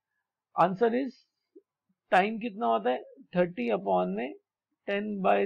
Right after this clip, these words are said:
three, three ऊपर, थर्टी into three upon में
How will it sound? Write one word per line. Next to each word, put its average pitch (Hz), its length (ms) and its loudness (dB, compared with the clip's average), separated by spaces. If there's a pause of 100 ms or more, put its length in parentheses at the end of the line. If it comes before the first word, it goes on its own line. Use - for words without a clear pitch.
(100)
three, 196 260 -6 (100)
three 202 220 -4
ऊपर, 226 400 -2 (2000)
थर्टी 190 420 0 (100)
into 208 260 -4 (100)
three 214 280 -4
upon 180 400 -2
में 233 160 -8